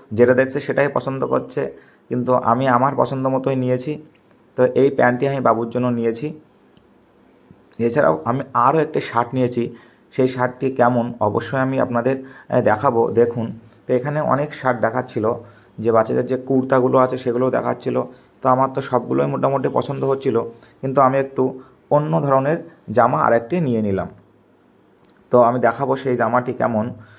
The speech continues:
তো সাদা, আহ, জামার উপরে কালো কালো দাগ, তো ভালোই লাগছিল। তো এই যে সেই জামাটি,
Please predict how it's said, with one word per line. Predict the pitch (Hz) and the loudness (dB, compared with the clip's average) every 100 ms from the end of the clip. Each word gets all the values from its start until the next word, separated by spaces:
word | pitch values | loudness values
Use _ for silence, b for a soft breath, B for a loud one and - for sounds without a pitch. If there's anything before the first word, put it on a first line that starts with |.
| B _ | B _
তো | 123 123 | 0 0
সাদা, | - 123 123 139 139 B B - | 0 0 2 2 0 B B -2
আহ, | 127 | 2
জামার | 123 123 127 | 2 2 2
উপরে | 127 131 135 | 0 -2 0
কালো | 135 120 | 2 2
কালো | 120 127 127 | 2 2 4
দাগ, | 110 101 104 b b _ | 4 2 -2 b b _
তো | 123 123 123 - 131 120 | 0 2 2 -2 -8 -4
ভালোই | 123 139 147 | 0 2 4
লাগছিল। | 131 127 139 127 127 - _ _ _ _ _ _ _ _ _ _ _ | 2 0 0 0 -2 -10 _ _ _ _ _ _ _ _ _ _ _
তো | - | -4
এই | 110 123 135 | 2 4 4
যে | 139 | 2
সেই | 143 | 0
জামাটি, | 127 117 120 123 113 113 | 2 4 2 0 -2 -4